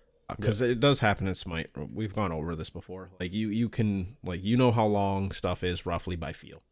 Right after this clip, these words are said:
Speaker 1: Um, so all your Conquest p-, mains are showing up to buffs way early going, "Holy shit, is this thing gonna spawn?"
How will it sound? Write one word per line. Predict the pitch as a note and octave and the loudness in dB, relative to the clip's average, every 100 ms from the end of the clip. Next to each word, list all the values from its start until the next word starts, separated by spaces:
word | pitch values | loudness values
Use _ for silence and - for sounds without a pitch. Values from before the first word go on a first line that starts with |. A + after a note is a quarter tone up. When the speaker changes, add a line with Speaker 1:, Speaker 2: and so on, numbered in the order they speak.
| _ | _
Speaker 1:
Um, | F3 E3 - _ _ _ _ - | -6 -6 -8 _ _ _ _ 4
so | |
all | B2 F3 | 6 6
your | F3 | 6
Conquest | D#3 D#3 - A#2 - | 6 4 4 2 0
p-, | - - | -10 -4
mains | G#2+ F2 E2+ G2+ - - _ _ _ | -2 0 -2 -6 -10 -16 _ _ _
are | - A#2+ | 2 4
showing | - F3+ E3+ | 8 8 8
up | D3+ | 4
to | A2+ | 2
buffs | F#2 B2 G2 - - - _ _ - | 4 6 4 0 -6 -8 _ _ -20
way | E2 G2 C#3 D3 | 0 8 10 12
early | B2 C3+ A2 G2 | 10 8 6 4
going, | G#2+ G#2 G2 | 4 4 4
"Holy | B2+ C#3+ G2+ | 4 4 4
shit, | - C3 - | 2 2 2
is | G2 G#2+ | 2 0
this | A2+ | 2
thing | C#3 B2+ | 4 6
gonna | A2+ | 4
spawn?" | G2+ - F#2+ F#2+ C3 | 2 -2 0 0 0